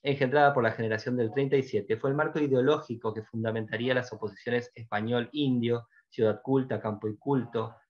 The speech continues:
gaucho peón, gaucho matrero, nacionales extranjeros, sanos vectores,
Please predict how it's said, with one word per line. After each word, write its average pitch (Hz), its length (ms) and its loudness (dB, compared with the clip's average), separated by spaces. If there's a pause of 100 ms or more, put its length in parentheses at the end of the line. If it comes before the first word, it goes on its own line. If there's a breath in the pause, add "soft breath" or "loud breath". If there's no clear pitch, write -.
(120)
gaucho 110 380 0
peón, 131 380 6
gaucho 110 280 -2
matrero, 117 640 2
nacionales 120 600 0
extranjeros, 113 640 -6
sanos 110 220 -4
vectores, 113 640 -2